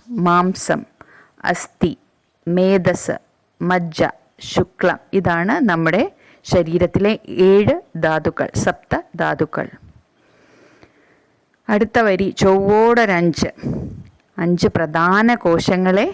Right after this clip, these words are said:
പ്രതിനിധാനം ചെയ്യുന്നു. ഒന്ന് അന്നമയകോശം, രണ്ട് പ്രാണമയകോശം, മൂന്ന് മനോമയകോശം, നാല്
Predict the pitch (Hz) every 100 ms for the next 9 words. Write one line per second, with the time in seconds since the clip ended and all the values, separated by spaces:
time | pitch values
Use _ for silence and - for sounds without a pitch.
0 | - _ _ _ _ _ - 180 170 175
1 | 175 170 175 165 165 156 165 151 147 147
2 | - - - - _ _ _ _ - _
3 | 175 175 180 196 - _ 160 160 165 170
4 | 180 180 202 208 - 311 - - 165 160
5 | 160 160 - 160 156 165 185 190 190 190
6 | 208 - 247 240 - 165 165 165 - 156
7 | 156 180 240 247 202 165 156 147 160 147
8 | - - - 180 170 165